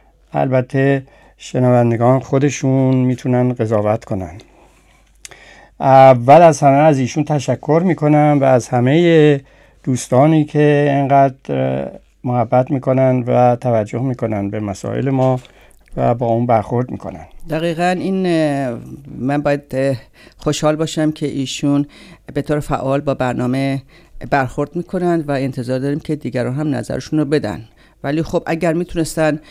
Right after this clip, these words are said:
Speaker 2: بیان پای خط مستقیم با شما صحبت کنن خیلی بهتر بود و چاره‌ای نیست که من مطلب ایشون رو برای شما بخونم و شما پاسخ بدید. بفرمایید.
Speaker 1: بله، البته ایشون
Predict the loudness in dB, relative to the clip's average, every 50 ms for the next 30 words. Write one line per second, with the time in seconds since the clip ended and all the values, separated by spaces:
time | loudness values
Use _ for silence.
0 | -20 -20 -12 -4 0 0 0 0 0 -2 -6 -4 -4 -4 -6 -4 -4 -4 -2 -2
1 | -2 -2 -2 -4 -6 -6 -4 -4 -4 -4 -6 -4 -4 -4 -4 -4 -6 -4 -4 -4
2 | -4 -6 -6 -6 -4 -4 -4 -4 -6 -6 -8 -8 -8 -4 -4 -4 -4 -4 -2 0
3 | 0 0 0 -2 -6 -12 -14 -14 -14 -10 -8 -6 -4 -4 -6 -8 -10 -12 -12 -12
4 | -12 -8 -4 -2 0 0 0 -2 -4 -4 -4 -6 -6 -6 -6 -4 -2 -2 -2 -2
5 | -4 -12 -20 -12 -6 -2 -2 0 0 0 0 -2 -2 -4 -6 -4 -4 -6 -6 -6
6 | -6 -6 -6 -4 -6 -6 -6 -6 -6 -6 -4 -2 -4 -4 -4 -4 -6 -4 -4 -6
7 | -8 -8 -6 -6 -6 -6 -4 -6 -6 -6 -6 -8 -8 -8 -10 -10 -12 -8 -6 -4
8 | -4 -4 -4 -8 -10 -12 -18 -20 -20 -20 -20 -20 _ _ _ _ -6 0 2 6
9 | 8 8 8 6 4 0 -2 -2 -2 -2 -2 -4 -2 -2 -2 -2 -2